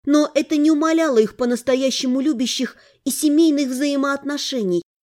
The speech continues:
а сейчас у них еще и малыш есть для полноты гармонии. Да и мы с мамой, мы ведь тоже семья – пусть и в другом смысле, но любовь, доверие и планы на будущее у нас тоже есть.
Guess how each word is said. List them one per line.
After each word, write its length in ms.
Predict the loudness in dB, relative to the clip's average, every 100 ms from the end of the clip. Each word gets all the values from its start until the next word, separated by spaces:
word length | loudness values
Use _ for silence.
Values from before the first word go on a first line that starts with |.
| _
а 120 | -2
сейчас 460 | 0 0 0 -2 0
у 40 |
них 240 | 0 0 -2
еще 240 | -2 0
и 80 | 2
малыш 520 | 2 2 2 0 -4
есть 280 | -2 -4 0
для 120 | -2
полноты 440 | 2 2 2 0
гармонии. 720 | 0 0 0 -2 -2 -6 -12 _ _ _ _ _ _
Да 140 | 0 4
и 160 | 6
мы 180 | 6 4
с 140 | 4 -2
мамой, 420 | -4 -2 -4 -4 _ _ _ _
мы 140 | 2 4
ведь 240 | 4 2
тоже 280 | 2 2 0
семья – 520 | 0 2 2 0 -2 -8 _ _ 4
пусть 220 | 4 4
и 20 |
в 60 | 2
другом 340 | 4 6 4
смысле, 560 | 2 2 2 2 -2 -2 -4 -2
но 220 | 2 2
любовь, 640 | 4 2 2 0 0 0 0
доверие 520 | 2 4 2 2 0
и 40 | -2
планы 380 | -2 0 0
на 140 | 0 0
будущее 540 | 0 0 -2 -4 -2
у 80 | 0
нас 220 | 0 -2
тоже 300 | -2 -4 -2
есть. 460 | -4 -4 -8 -10